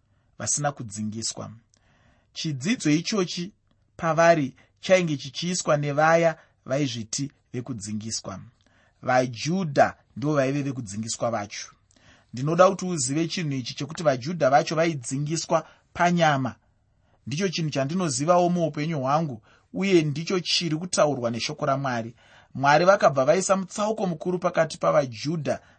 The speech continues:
navahedheni. Kubva kuna Abhurahama kuenda pakushandurwa kwaMweya Mutsvene nemusi wePendekosta, vaIsraeri vaibata chinzvimbo chaishamisa pakati pamarudzi aivepo.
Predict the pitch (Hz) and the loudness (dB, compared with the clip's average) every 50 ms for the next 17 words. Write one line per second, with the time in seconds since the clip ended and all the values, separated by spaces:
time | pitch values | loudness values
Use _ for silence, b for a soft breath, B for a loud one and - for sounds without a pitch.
0 | b - 123 123 131 139 131 117 107 104 92 110 110 117 113 110 95 90 _ b | b -8 -6 -2 0 0 0 0 -2 -6 -6 -4 -2 -2 -2 -2 -4 -8 _ b
1 | b b b b b b - - 160 151 139 120 117 147 151 175 - 208 185 175 | b b b b b b -2 0 0 0 0 0 4 4 4 4 4 2 4 6
2 | 175 175 165 143 139 123 123 123 135 147 170 165 117 - - 143 147 147 147 143 | 6 6 4 2 2 0 2 4 4 4 4 4 2 2 -2 -4 -2 -2 -2 -2
3 | 135 139 120 107 _ _ _ _ _ _ _ _ _ _ _ _ _ _ _ _ | 0 0 -2 -2 _ _ _ _ _ _ _ _ _ _ _ _ _ _ _ _
4 | _ _ _ _ _ _ _ - 160 151 139 147 143 - - 175 151 151 156 147 | _ _ _ _ _ _ _ 0 0 0 0 0 -4 -2 2 2 2 2 2 0
5 | 147 151 147 143 127 113 117 101 - _ _ _ _ _ _ - - 180 190 190 | -2 -2 -2 -2 0 -2 -2 -2 -4 _ _ _ _ _ _ -2 2 2 2 4
6 | 185 175 170 170 175 175 165 - - - 185 170 170 165 165 165 170 165 165 160 | 4 4 4 4 4 2 -2 -2 0 2 2 2 2 2 0 0 0 0 0 0
7 | 156 - 156 156 151 - 160 151 147 147 143 - - 139 131 - - - - - | 0 0 0 0 -2 0 -2 -4 -2 -4 -8 -6 -6 -4 -4 -4 -4 -6 -10 -16
8 | _ _ _ b b b b b b b b b - 123 127 - 190 202 202 - | _ _ _ b b b b b b b b b -4 -4 -4 -2 -2 0 0 0
9 | - 190 175 165 156 151 151 143 143 143 135 123 120 - _ _ _ _ _ - | 0 4 4 4 6 6 4 2 0 0 -2 -2 -6 -10 _ _ _ _ _ 2
10 | 123 147 170 180 165 165 160 160 165 156 - - 175 160 139 120 127 123 120 117 | 2 4 4 6 6 4 4 4 0 -6 -4 -6 -6 -6 -4 -6 -6 -8 -8 -6
11 | - 127 131 135 131 - - 175 175 180 180 180 - - 175 175 180 180 - 156 | -6 -4 -4 -4 -4 0 2 2 2 2 0 -2 2 2 2 2 2 0 0 -2
12 | 151 151 156 160 160 151 147 143 147 131 117 120 107 101 104 110 120 139 139 127 | -4 -4 -4 -4 -2 0 0 0 0 -2 -6 -4 -6 -4 -4 -6 -6 -6 -6 -6
13 | - - 123 113 | -8 -10 -14 -14